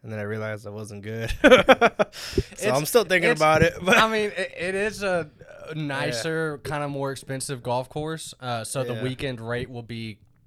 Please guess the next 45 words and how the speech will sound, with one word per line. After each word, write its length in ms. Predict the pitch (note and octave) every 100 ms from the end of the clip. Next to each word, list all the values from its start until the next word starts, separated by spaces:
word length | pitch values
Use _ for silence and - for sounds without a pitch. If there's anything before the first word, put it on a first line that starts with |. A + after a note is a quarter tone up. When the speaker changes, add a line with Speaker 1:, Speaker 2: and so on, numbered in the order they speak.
| _ _
Speaker 2:
probably 420 | - C3 B2 B2+
close 260 | B2+ B2+ A#2+
to 80 | B2
a 60 | A2
hundred 240 | A#2+ A#2
bucks. 480 | A2 A2+ C#3 - - _ _ _ _ _ -
Um, 540 | A#2+ A2+ G2+ F#2+ F2+ _ _ -
I, 180 | C#3 C3
I 60 | C3
think 240 | - D3+
it's, 140 | D#3 -
like, 180 | C#3 -
eighty-ish 680 | A2 A2+ G#2+ F2 F2+ - - _
for, 160 | - A#2
like, 160 | G#2+
a 40 | A2+
weekend. 420 | G#2 G2+ G2 F#2
Unless, 300 | D3 D3+ D#3+ - _ -
now, 200 | D3+ D3
if 80 |
we 100 | D3+
go, 160 | D#3 E3
like, 160 | E3+ - _ _ - _ _ _
for, 320 | - D3 C3+ B2
you 80 | C3
know, 60 |
Twilight, 640 | A2 B2+ A#2+ C3 C#3+ D3+ -
we 180 | A#2+ A#2
Speaker 1:
Yeah. 140 | G#2+
Speaker 2:
will 80 | A#2+
be 120 | B2
able 120 | A2+
to 80 | A2
save 160 | A#2 A2
some 120 | A2+
money. 200 | A2+ A#2+ - - -
But, 240 | F3 C#3+
like, 300 | C#3 B2 G#2+
Gavin 260 | B2+ C3 C#3
was 100 | B2
like, 180 | A#2 A2
"I 80 | A2+
could 160 | B2
do," 80 | A2+
he, 240 | G#2+ A#2+